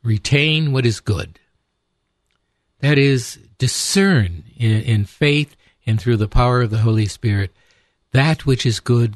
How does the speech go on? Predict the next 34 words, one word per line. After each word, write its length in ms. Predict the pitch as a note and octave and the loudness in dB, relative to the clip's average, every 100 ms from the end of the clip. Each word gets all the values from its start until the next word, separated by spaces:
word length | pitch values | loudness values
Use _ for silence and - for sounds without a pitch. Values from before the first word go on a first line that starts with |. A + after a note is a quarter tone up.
| - | -4
that 280 | A#2+ A#2+ A#2 | -2 -2 -2
which 220 | A#2 - | -2 -2
is 160 | G2+ | -4
lasting, 600 | G#2+ A2 G2+ - A2+ G2+ F2 _ _ _ _ _ _ _ | -2 -2 -2 -4 -8 -8 -12 _ _ _ _ _ _ _
and 160 | A#2 G#2+ | -2 0
that 300 | A2 G#2+ - - | 2 0 -6 -12
which 280 | - G2+ - | -2 -2 -2
could 180 | - F2+ | -4 -4
be 140 | G2+ | -6
harmful 500 | F#2+ D3+ E3+ C3 G2+ _ | -4 -2 -2 -4 -14 _
to 140 | F2+ | -20
us. 380 | _ _ _ _ _ _ _ _ _ _ _ _ _ - | _ _ _ _ _ _ _ _ _ _ _ _ _ -2
And 140 | C#3+ | 0
in 100 | D3+ | 0
testing 540 | C3+ G#3 G3 - D#3 C#3+ | -2 -4 -2 0 0 0
everything 520 | C3 B2 - A#2 A#2 | 0 -4 -4 -4 -4
and 120 | G#2 | -4
retaining 600 | G2+ - - C3+ C#3 B2 | -8 -12 -4 -2 0 -2
all 200 | A#2 A#2 | -2 -2
that 160 | G#2+ G2+ | -4 -8
is 160 | G2+ | -12
good, 400 | - G#2 G2+ F#2+ _ | -6 -6 -6 -10 _
Saint 280 | _ A#2+ A#2+ | _ -8 -6
Paul 240 | C3+ C#3 C3+ | -6 -6 -4
continues, 720 | C3 - B2 G#2+ G2+ G2+ _ _ _ _ _ _ _ - | -6 -6 -6 -6 -8 -14 _ _ _ _ _ _ _ -4
"May 100 | C3 | -2
the 140 | B2 | 0
God 420 | A#2+ D#3+ F3 G3+ G#3 | -2 -2 -2 -2 -4
of 260 | E3 _ | -8 _
peace 500 | - E3 D3 C3+ - | -10 -6 -6 -8 -6
make 260 | B2 A#2+ - | -4 -4 -4
you 160 | A2+ G2+ | -8 -8
perfectly 760 | - F#3 F#3+ - F3 - C#3 | -8 -6 -6 -6 -8 -4 -2
holy 640 | B2+ - A#2+ G#2 D#2 B1 | -4 -4 -6 -6 -10 -20